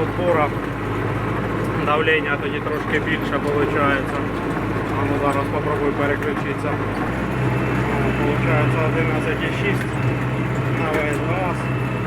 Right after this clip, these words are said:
Трохи розпил лучший, бо обороти більші на насосі.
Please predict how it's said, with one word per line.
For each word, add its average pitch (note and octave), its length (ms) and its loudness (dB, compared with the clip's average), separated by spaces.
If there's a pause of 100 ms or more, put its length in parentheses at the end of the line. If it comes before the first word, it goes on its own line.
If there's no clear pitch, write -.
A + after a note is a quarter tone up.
(3500)
Трохи - 320 0 (100)
розпил - 420 2 (120)
лучший, G3+ 460 0
бо - 60 0 (280)
обороти F#3 640 2
більші F#3 400 0
на E3+ 120 0
насосі. E3 600 -2